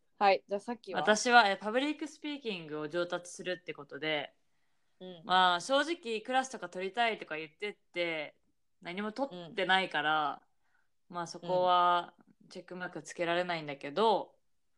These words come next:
Speaker 1: うん。
Speaker 2: まあ、昨日もダンスクラス教えたりもしたし、
Speaker 1: はいはいはい。
Speaker 2: その、クラス、デジタルマーケティングクラス取った時にプレゼンもしたりと、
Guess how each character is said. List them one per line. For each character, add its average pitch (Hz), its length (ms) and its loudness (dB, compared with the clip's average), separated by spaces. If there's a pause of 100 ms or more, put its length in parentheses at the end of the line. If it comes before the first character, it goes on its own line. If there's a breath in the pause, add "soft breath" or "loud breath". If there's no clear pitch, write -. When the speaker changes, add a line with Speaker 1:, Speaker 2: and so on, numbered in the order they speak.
(220)
Speaker 1:
う 196 160 -2
ん。 185 100 -10
Speaker 2:
ま 196 480 4
あ、 180 100 -20
昨 226 80 -12
日 277 200 0
も 185 140 -4
ダ 196 200 0
ン 202 60 -8
ス 190 400 -8
ク 214 120 -10
ラ 185 140 2
ス - 140 -14
教 160 80 -10 (180)
え 170 60 -8
た 170 120 -10
り 160 80 -12
も 143 160 -20
し - 80 -20
た 165 120 -14
し、 208 460 -6 (680)
Speaker 1:
は 180 180 8
い 170 60 -2
は 165 40 -14
い - 20 -4
は 165 120 2
い。 - 20 2
Speaker 2:
そ 165 40 2
の、 160 520 0 (520)
ク 208 80 -2
ラ 190 160 8
ス、 - 540 -8
デ 175 140 -6
ジ 175 100 -6
タ 208 80 6
ル 202 80 4
マ 202 140 8
ー 190 40 4
ケ 190 120 -4
テ 175 100 -2
ィ 165 40 -2
ン - 20 -8
グ 156 100 -4
ク 151 80 -6
ラ 170 140 0
ス - 140 -14
取 180 160 -4
っ 175 40 -20
た 156 120 -10
時 160 280 -8
に 240 160 2
プ 170 140 -4
レ 160 100 2
ゼ 160 120 -2
ン 156 120 -8
も 156 100 -12
し - 100 -8
た 180 120 4
り 143 160 -2
と、 156 460 0